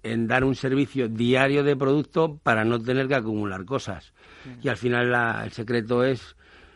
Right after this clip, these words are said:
Speaker 1: que muchas veces yo siempre prefiero, cuando salgo por ahí, que en un sitio me digan "no me queda", porque eso significa que la gestión de materias primas es
Speaker 2: Está
Speaker 1: bu-,
Speaker 2: bien hecha.
Speaker 1: está bien hecha,
Speaker 2: Está bien.
Speaker 1: no
Speaker 2: Más vale
Speaker 1: pasa
Speaker 2: que
Speaker 1: nada.
Speaker 2: falte en este caso,
Speaker 1: Ni
Speaker 2: ¿no?
Speaker 1: más
Speaker 2: Que puedas
Speaker 1: ni menos,
Speaker 2: hacer otra
Speaker 1: ni más ni
Speaker 2: oferta
Speaker 1: menos,
Speaker 2: a que, a
Speaker 1: ni
Speaker 2: que
Speaker 1: más ni
Speaker 2: eso,
Speaker 1: menos.
Speaker 2: por supuesto.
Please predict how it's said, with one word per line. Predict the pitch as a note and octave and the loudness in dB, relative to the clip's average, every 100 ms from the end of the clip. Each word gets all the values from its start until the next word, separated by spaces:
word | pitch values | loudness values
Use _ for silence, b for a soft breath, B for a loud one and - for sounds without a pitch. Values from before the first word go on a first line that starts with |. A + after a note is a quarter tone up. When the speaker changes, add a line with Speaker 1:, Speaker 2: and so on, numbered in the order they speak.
| b b | b b
Speaker 1:
que | - A#2+ | -2 0
muchas | B2+ C#3+ C#3+ | 2 2 2
veces | C3+ D3 | 2 0
yo | C3+ C#3 | 2 2
siempre | C#3 C3+ B2+ | 2 0 0
prefiero, | B2+ B2+ C#3 B2 | -2 0 2 2
cuando | A#2+ A#2+ | 2 2
salgo | A2 C3+ C3+ | 2 2 2
por | C3 C#3 | 2 2
ahí, | D3+ D#3+ | 2 0
que | - | -2
en | B2+ | 0
un | |
sitio | A#2+ B2+ C#3 | 0 0 0
me | |
digan | C#3 C3+ | 2 2
"no | C3+ | 4
me | C#3 B2 | 2 2
queda", | D3+ C#3+ D#3+ E3 | 2 2 0 -4
porque | C3+ B2+ | -2 0
eso | C3+ | 2
significa | C3+ C3 C#3 C#3 D#3 F3 - | 2 2 2 4 4 2 -2
que | C#3+ | 2
la | C#3 | 4
gestión | B2 C#3 A#2+ - D3 C#3+ | 2 0 -2 2 4 6
de | D3 | 4
materias | C#3+ C3+ C#3 C3+ | 4 4 2 2
primas | D3 D3+ D#3+ C#3+ - B B B B - | 2 2 2 0 -6 B B B B 0
es | D3+ | 4
Speaker 2:
Está | G#3+ | 6
Speaker 1:
bu-, | |
Speaker 2:
bien | G3+ F#3 | 6 4
hecha. | F3 | 6
Speaker 1:
está | D#3 F#3 | 8 10
bien | F#3 E3 | 10 10
hecha, | E3 D#3 | 8 6
Speaker 2:
Está | C3 - | 4 4
bien. | |
Speaker 1:
no | B2+ | 4
Speaker 2:
Más | A#3 | 8
vale | B3 | 8
Speaker 1:
pasa | B3 | 8
Speaker 2:
que | A#3+ | 4
Speaker 1:
nada. | - | 4
Speaker 2:
falte | A3+ A3+ | 4 2
en | |
este | A3 G#3+ G#3 | 0 -2 0
caso, | G#3+ E3 | 4 8
Speaker 1:
Ni | E3 | 8
Speaker 2:
¿no? | E3 | 10
Speaker 1:
más | F#3 F#3 | 10 8
Speaker 2:
Que | |
puedas | D#3+ - F3 | 6 6 8
Speaker 1:
ni | F3 | 10
menos, | F3+ E3 B2 | 10 8 4
Speaker 2:
hacer | F3+ G3 | 2 0
otra | G3 D#3 | 2 6
Speaker 1:
ni | E3 | 8
más | E3 E3+ E3+ | 8 6 6
ni | D#3 | 4
Speaker 2:
oferta | |
Speaker 1:
menos, | D3+ C#3 B2 B2 | 4 4 0 -4
Speaker 2:
a | |
que, | - D3 C#3+ C3+ | -8 -8 -8 -8
a | B2+ | -4
Speaker 1:
ni | C#3 | 0
Speaker 2:
que | C#3 | 4
Speaker 1:
más | D3 C#3+ | 6 4
ni | |
Speaker 2:
eso, | C#3 | 2
Speaker 1:
menos. | A#2+ A2 | 0 -4
Speaker 2:
por | G#2+ | -8
supuesto. | - C3+ C#3 | -10 -12 -14